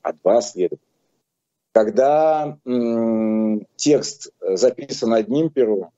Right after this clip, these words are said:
четким и ровным почерком, а подпись Шпигельгласа очень бледная такая, да, не похожая на его такую размашистую подпись и другим пером.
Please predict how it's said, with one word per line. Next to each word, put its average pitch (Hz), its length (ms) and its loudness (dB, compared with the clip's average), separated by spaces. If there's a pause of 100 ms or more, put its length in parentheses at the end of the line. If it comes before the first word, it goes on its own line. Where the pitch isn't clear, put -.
(540)
четким 117 380 0
и 110 60 0
ровным 107 320 -2
почерком, 104 440 -6 (600)
а 92 120 -2 (140)
подпись 226 380 2
Шпигельгласа 107 800 -2
очень 131 240 -4
бледная 147 720 0
такая, - 480 -4 (140)
да, 104 240 2 (400)
не 143 120 2
похожая 170 840 0
на 101 120 -4
его 117 440 0
такую 107 340 0
размашистую 107 960 -2 (160)
подпись 170 420 0
и 87 60 -6
другим 110 400 0
пером. 92 420 -2